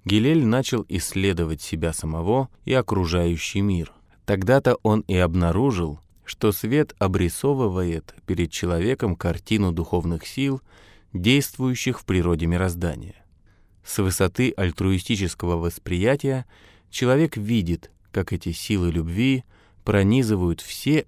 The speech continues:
элементы творения связующими нитями. Каббалист чувствует себя интегральной частью совершенства, гармонии, которая объемлет всю природу неприходящей любовью.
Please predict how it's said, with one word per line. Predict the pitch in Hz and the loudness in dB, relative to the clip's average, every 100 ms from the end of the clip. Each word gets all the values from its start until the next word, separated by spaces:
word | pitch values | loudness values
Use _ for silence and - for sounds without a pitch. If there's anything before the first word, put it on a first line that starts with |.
| - | -2
элементы | 90 90 98 110 101 87 | 0 2 2 2 0 -2
творения | - 87 104 131 131 127 120 - _ - | -2 0 2 2 2 0 -4 -10 _ -14
связующими | - 98 92 90 107 95 - 92 95 | -4 0 0 2 0 0 -4 -2 0
нитями. | 98 98 87 76 67 - _ _ _ _ _ _ _ _ _ _ _ _ _ | 0 0 -2 -6 -12 -14 _ _ _ _ _ _ _ _ _ _ _ _ _
Каббалист | - 95 101 107 95 | 0 4 6 4 2
чувствует | - 113 - 92 90 | 0 -2 0 -4 -4
себя | - 95 92 | -2 2 2
интегральной | 87 90 92 95 85 82 | 2 0 2 2 2 0
частью | - - 85 - 82 | -2 -2 -2 -6 -12
совершенства, | - 82 - - 123 113 - 78 - - - _ - | -8 -10 -8 -2 -2 -2 -6 -12 -12 -16 -20 _ -4
гармонии, | 90 90 85 113 143 98 82 - - - - - - | 0 2 4 4 4 2 0 -6 -16 -20 -20 -20 -4
которая | 107 135 131 127 | 0 4 4 4
объемлет | - 95 92 101 143 131 92 - | 2 0 2 4 4 4 2 -2
всю | - - 151 | -8 0 0
природу | 143 92 90 107 139 131 127 - | 0 0 2 2 2 0 -4 -2
неприходящей | 98 85 87 - 85 82 104 - 98 | -2 0 -4 -2 -2 0 0 0 -4
любовью. | 90 87 82 78 - - | -4 -4 -4 -8 -8 -18